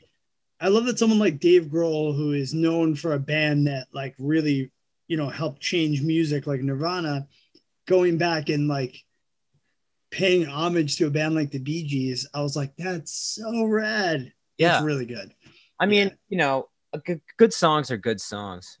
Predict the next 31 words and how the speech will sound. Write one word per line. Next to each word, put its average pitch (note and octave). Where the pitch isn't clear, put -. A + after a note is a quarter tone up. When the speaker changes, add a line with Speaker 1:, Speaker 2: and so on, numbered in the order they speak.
Speaker 2:
and, G#2
and -
Speaker 1:
Right. A#2
Speaker 2:
that's, -
that's B2+
just C3
the G2+
end G2
of F2+
it. F2
But G2+
the, G2+
the, G#2+
despite A2+
the G#2+
genre, G2
and F#3+
also, F#3+
like, D3
the -
Bee D3+
Gees E3
had C3
a B2
really, A2+
uh, F#2+
they C3
have D3
a D3
very, A#2
like, A2+